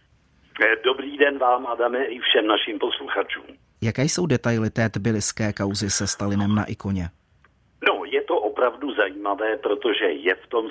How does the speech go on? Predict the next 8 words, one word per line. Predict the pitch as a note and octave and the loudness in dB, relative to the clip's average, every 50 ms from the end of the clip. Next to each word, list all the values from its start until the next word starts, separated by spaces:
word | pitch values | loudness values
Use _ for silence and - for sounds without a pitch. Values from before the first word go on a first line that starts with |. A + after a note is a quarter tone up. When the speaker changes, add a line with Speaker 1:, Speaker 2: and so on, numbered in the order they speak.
| - | -2
Speaker 1:
samozřejmě | - A2+ G#2 A2 A#2 G2+ - - A#2+ A2+ A2 G#2+ A#2 A#2+ A2+ A2 | -2 -2 -2 -2 -4 -6 -4 -2 -2 -2 -2 -2 -2 -2 -2 -2
politikum. | - - A2 G#2 G#2+ G#2+ G#2 - - A2 - - A#2 A#2 A2+ A2+ A#2+ A#2+ A2 - - - - - - - - | -2 -2 -2 -2 -2 -2 -2 -4 -8 -8 -6 -2 -2 0 0 0 -2 -4 -6 -8 -12 -12 -10 -10 -12 -6 0
Tomu | - A#2+ A2+ A2+ A2+ G#2 G2 | 0 0 2 0 -2 -4 -6
tbiliskému | - - - - A2+ B2+ A#2+ - - - C3 A#2+ A#2 A#2 A2+ A2 G2 | -6 -4 -2 0 0 0 -2 -4 -2 0 0 2 0 0 -2 -4 -4
katedrálnímu | - A2+ G#2+ - - B2+ A2+ A2+ A2+ A2+ A2+ A#2 A#2 A#2+ A#2+ A#2+ A#2 A2 G#2 G2 | -2 -2 -2 0 0 0 0 2 2 2 2 2 0 -2 -4 -6 -6 -4 -6 -4
chrámu | - - G#2+ G#2+ G#2+ A2 A2+ A2+ G2+ - - | -2 0 2 2 2 0 -2 -4 -6 -6 -2
Sameba | - G#2 G2 G2 A2 G#2+ G#2+ A2+ A2+ A2+ A2+ - - - - - - - - - - G#2 F2+ | -2 -2 0 0 -2 -2 0 2 2 2 0 -4 -12 -20 -20 -18 -18 -20 -10 -6 -4 -4 -2
věnovala | G2 A2 A2+ A#2+ B2+ B2+ A2+ B2 B2 A#2+ A#2 G#2+ | 0 0 2 2 2 2 4 4 4 4 2 2